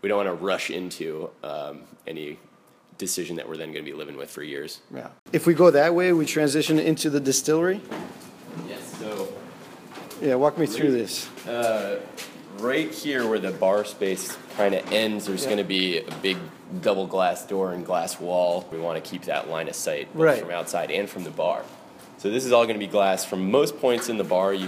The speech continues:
Speaker 1: can see the still back here.
Speaker 2: Yeah. Wow, so I'm walking back into the, uh, distillery area. There's a huge still, if I'm saying it correctly. Whoa,
Speaker 1: Yes.
Speaker 2: there's like, whoa, these <laughs> things are massive.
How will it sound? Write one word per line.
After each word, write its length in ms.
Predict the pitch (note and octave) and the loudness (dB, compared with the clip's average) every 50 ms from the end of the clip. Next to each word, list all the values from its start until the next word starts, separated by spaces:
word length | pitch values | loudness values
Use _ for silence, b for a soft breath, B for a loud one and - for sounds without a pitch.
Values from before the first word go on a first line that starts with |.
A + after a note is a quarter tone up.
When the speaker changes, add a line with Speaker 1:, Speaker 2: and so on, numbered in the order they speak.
| F#2 | -6
Speaker 1:
can 180 | - G2 F2 E2+ | -6 -6 -6 -6
see 300 | - - - - A#2 G#2+ | -10 -12 -10 -10 -8 -6
the 120 | F#2+ F#2+ | -6 -6
still 380 | - - - - A#2+ A2+ G#2+ G2+ | -8 -10 -12 -10 -8 -6 -6 -6
back 240 | G2 F#2+ - - - - - - - | -6 -6 -8 -10 -10 -12 -14 -16 -16
here. 100 | - - - - - - - | -14 -14 -14 -14 -16 -12 -10
Speaker 2:
Yeah. 160 | - C3 - - - - - - - - - - - - - - - - - - - - - - - - | -8 -8 -8 -8 -10 -16 -20 -20 -20 -20 -20 -20 -20 -20 -20 -20 -20 -20 -20 -20 -20 -20 -20 -12 -6 -4
Wow, 140 | A#2+ A2 | -2 2
so 120 | G#2+ - C3+ | 4 6 6
I'm 80 | C#3 | 8
walking 300 | C#3+ C#3+ C#3+ C#3 C#3+ C#3 | 8 8 8 8 6 6
back 180 | C3 C#3 C#3 B2+ | 8 8 8 8
into 260 | C3+ C3+ A2 B2+ B2+ | 6 4 4 2 2
the, 260 | A#2 B2 B2 B2+ B2 | 4 4 6 8 8
uh, 200 | A#2 A#2 A#2 A2+ | 8 8 8 6
distillery 600 | A2+ - B2 B2 - - - D3 C#3+ C#3+ C3+ C3 B2+ | 4 0 0 2 4 6 8 8 8 10 8 8 8
area. 180 | B2+ B2+ C3+ | 6 6 6
There's 180 | C3 C3+ C3 A2+ | 6 4 4 2
a 40 | A2+ | 2
huge 680 | - - - - D#3 D#3 D3+ C#3+ C3+ B2+ - - - - | 0 -2 2 6 8 8 8 8 6 2 0 -2 -4 -4
still, 400 | - - C3 B2+ B2 A#2+ B2 - - B B B B | -2 2 4 6 6 6 4 2 -4 B B B B
if 140 | - B2+ - | -4 -2 0
I'm 100 | C#3 B2+ A#2 | 0 2 2
saying 260 | - C#3+ C3+ C3 C3 | 4 4 6 4 4
it 80 | B2+ | 2
correctly. 460 | - - C3+ C3 B2+ - - D3+ D3 - - - - B B B B B B B B B B - | 0 2 2 2 2 2 0 -2 -4 -4 -6 -12 -20 B B B B B B B B B B 4
Whoa, 340 | G3+ G3+ G#3+ G#3 F#3+ E3+ D3+ | 6 8 8 10 8 6 4
Speaker 1:
Yes. 80 | C3+ C3 | 4 4
Speaker 2:
there's 160 | D3 C#3+ D3 | 4 4 6
like, 240 | D#3+ D3+ C#3 C3 - - | 8 6 6 6 2 -4
whoa, 400 | - - A#3+ B3+ A#3+ A3+ G3+ F#3 | 0 2 4 4 6 6 6 6
these 200 | F3 F#3+ - - | 6 4 2 4
<laughs> 40 | - | 6
things 180 | G#3+ A3 F#3+ | 6 8 10
are 80 | A3+ A3 | 10 10
massive. 720 | F#3+ F#3 F#3+ F#3+ G3+ G3+ - - F#3 D#3 B2 - - - | 10 8 6 4 4 4 4 4 4 4 4 0 -6 -12